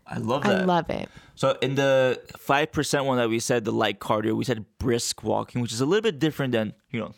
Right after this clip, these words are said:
Speaker 1: I feel like brisk, you know, like power speed walking.
Speaker 2: Mm-hmm, mm-hmm.
Speaker 1: <laughs> But anyway, uh, but yeah, walking was the most chosen. And we just saw the other sister,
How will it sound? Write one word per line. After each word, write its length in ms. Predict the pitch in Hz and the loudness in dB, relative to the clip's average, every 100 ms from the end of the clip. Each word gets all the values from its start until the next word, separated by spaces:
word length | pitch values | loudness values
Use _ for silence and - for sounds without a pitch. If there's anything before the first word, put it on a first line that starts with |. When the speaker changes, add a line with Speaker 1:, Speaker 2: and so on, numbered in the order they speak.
| - _ _ - | -20 _ _ -2
Speaker 1:
I 40 | |
feel 100 | 127 | 0
like 160 | 110 104 | 0 0
brisk, 260 | 120 - | -2 0
you 60 | 120 | -2
know, 40 | |
like 140 | 110 - | -2 -4
power 320 | - 107 107 | -2 0 -2
speed 300 | - 110 113 | -4 -4 0
walking. 360 | 113 127 202 | 0 2 2
Speaker 2:
Mm-hmm, 480 | 202 180 160 202 - | 4 2 2 0 0
mm-hmm. 1120 | 190 208 156 220 - - 220 180 - - - | 2 2 2 -2 -4 -2 0 0 -4 -6 -6
Speaker 1:
<laughs> 60 | 190 | 0
But 100 | 156 | 2
anyway, 340 | 165 156 135 127 | 4 4 4 4
uh, 320 | 127 127 120 | 4 4 4
but 100 | 139 | 4
yeah, 160 | 139 | 4
walking 460 | 123 120 131 - 156 | 4 4 2 2 0
was 120 | 135 | 0
the 60 | 127 | 2
most 240 | 127 123 | -2 -2
chosen. 360 | - 139 131 123 | 0 0 2 0
And 80 | 117 | -2
we 80 | 113 | -2
just 160 | 147 | -2
saw 180 | 147 135 | 0 2
the 140 | 127 | 2
other 180 | 110 123 | 2 0
sister, 240 | - 123 | -2 -6